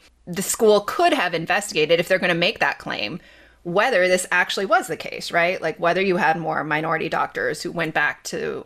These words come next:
underserved communities or, you know, went into underserved communities. But they didn't, right? So Powell suggested in his opinion that, hey, if you did that, that might be better than just saying, you know, "We should let people in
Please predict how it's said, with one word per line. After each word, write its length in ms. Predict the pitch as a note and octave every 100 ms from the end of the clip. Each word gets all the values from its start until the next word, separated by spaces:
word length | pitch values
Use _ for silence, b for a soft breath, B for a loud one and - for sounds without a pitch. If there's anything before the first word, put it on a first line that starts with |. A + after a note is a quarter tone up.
| -
underserved 480 | F3 D3 C#3+ - -
communities 580 | - - - - D#2 -
or, 160 | D3+ - -
you 160 | F3 D#3+
know, 200 | D3 D3+
went 340 | E3+ F3 E3
into 300 | - G#3 -
underserved 560 | - D3+ - - - -
communities. 680 | - - - - - - - b b b F3
But 140 | G#3
they 120 | A#3+
didn't, 380 | C4+ G4+ D3 G2 _
right? 240 | F3 F3 F3+
So 520 | G3 F3 E3 D#3+ - -
Powell 240 | - G3+
suggested 840 | G3+ G3 F3+ E3 - E3+ E3 D#3 - -
in 120 | D#3+
his 300 | D#3 D3 - - -
opinion 640 | - F#4+ E4 G3+ F3+ F3+
that, 300 | F3 E3 - -
hey, 340 | - D#4 E3+ -
if 100 | G3
you 120 | G#3+
did 200 | G#3 A3 D#3
that, 300 | G#3+ F3 -
that 120 | A3
might 160 | A3+
be 80 | G3
better 320 | F3+ F#3+ F3+
than 240 | D#3+ D#3 D#3
just 240 | D#3 -
saying, 560 | F#3 D#3 D3+ D3 D3 -
you 100 | E3+
know, 360 | C#3+ F2 E3+ G3 -
"We 160 | E3+
should 200 | E3+ F3
let 140 | E3 A#2
people 340 | E3+ D#3 B2+
in 320 | A#2 A2 F#3